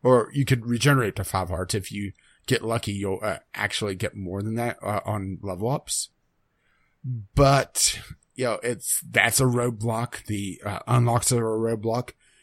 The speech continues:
Getting good pulls on the gacha is another roadblock. There's just so many roadblocks here.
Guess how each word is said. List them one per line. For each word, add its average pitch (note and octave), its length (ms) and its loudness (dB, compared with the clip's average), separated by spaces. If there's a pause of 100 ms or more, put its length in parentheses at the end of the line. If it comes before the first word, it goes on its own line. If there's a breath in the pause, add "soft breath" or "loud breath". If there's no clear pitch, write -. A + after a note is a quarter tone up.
(120)
Getting C3+ 220 6
good B2 220 4
pulls B2 280 4
on A#2 100 4
the G#2 180 -4
gacha G#2 420 0
is A2+ 140 -2
another A2+ 320 -4
roadblock. A2+ 800 -2 (440)
There's C3 160 0
just - 220 4
so C#3+ 120 8
many D3 240 6
roadblocks A#2 680 2
here. E2 300 -6